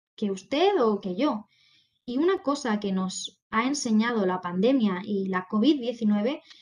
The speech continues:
es que es mejor ayudar a los demás que poner en duda sus problemas.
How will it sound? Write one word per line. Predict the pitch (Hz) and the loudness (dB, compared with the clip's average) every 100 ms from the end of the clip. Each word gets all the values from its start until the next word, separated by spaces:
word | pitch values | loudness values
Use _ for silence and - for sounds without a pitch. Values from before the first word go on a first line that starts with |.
| _ | _
es | - 277 - | -8 -8 -2
que | 339 | 2
es | 359 339 | 2 0
mejor | 247 233 302 | -4 -4 -2
ayudar | 311 226 220 | 0 0 0
a | 269 | -2
los | 311 | -4
demás | 262 214 247 - | -2 -2 -2 -4
que | 254 | -6
poner | 214 202 214 277 | -4 -2 0 2
en | 254 | 0
duda | 240 302 | 0 -2
sus | 294 - | -6 -10
problemas. | - 190 214 294 208 - | -4 0 0 0 -4 -10